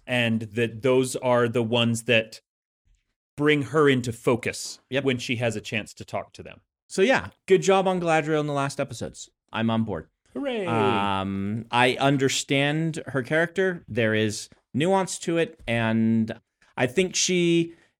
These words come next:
Speaker 2: can be our through line through all of this. You know, normally you want that to be somebody that we like more, 'cause I don't like her,
Speaker 1: <laughs>
Speaker 2: but I like her as a character.
Speaker 1: Yes.
Speaker 2: Right?
Speaker 1: Which is an important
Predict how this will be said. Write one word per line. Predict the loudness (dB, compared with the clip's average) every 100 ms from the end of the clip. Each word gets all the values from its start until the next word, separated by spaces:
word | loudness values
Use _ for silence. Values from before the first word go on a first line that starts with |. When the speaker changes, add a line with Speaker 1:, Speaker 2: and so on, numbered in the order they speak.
| _ _ _ _
Speaker 2:
can | -16 -2 2 2 2
be | 2 4
our | 4
through | 0 -4 0 2
line | 2 0 -4 -6 -14 _ _ _
through | -8 -4 -2
all | -2 -4
of | -6
this. | -6 -6 -8 -12 _ -20 -20 _
You | 0
know, | 0
normally | 0 4 4 6 4
you | 4 4
want | 4 4
that | 4 2 0
to |
be | -4 -2
somebody | 0 0 2 4 4 4
that | 2 0
we | 2 4
like | 6 4 4
more, | 2 2 0 _ _ _ _ _
'cause | -10 0
I |
don't | 2 2 0
like | -4 6 6 6
her, | 0 -2
Speaker 1:
<laughs> | -6 -6 -8 -8 -20 _
Speaker 2:
but | 2
I | 4
like | 6 4
her | 0
as | -4
a | -6
character. | -10 -6 -2 -2 -4 -10
Speaker 1:
Yes. | 0 2 2 -6 -4
Speaker 2:
Right? | -2 -2 -4 -20 _
Speaker 1:
Which | -8 -6 -8
is | -4 -4 -2
an | -4
important | -4 -4 -6 -6 -16